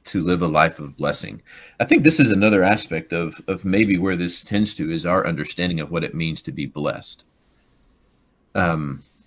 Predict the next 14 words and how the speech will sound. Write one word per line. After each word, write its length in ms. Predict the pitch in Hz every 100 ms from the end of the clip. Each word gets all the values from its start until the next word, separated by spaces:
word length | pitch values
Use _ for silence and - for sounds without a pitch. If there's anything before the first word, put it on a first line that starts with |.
| _ _ -
if 140 | 98
I 120 | 113 113
ask 160 | 123
somebody, 300 | 123 107 104
"How 180 | 101 104
are 160 | 101 110
you?" 180 | 95 92
and 80 |
they 120 | 92 92
say, 300 | - 92 90
"Man, 260 | 104 104
I'm 180 | 92 113
really 240 | 101 107 82
blessed," 600 | 82 98 87 73 -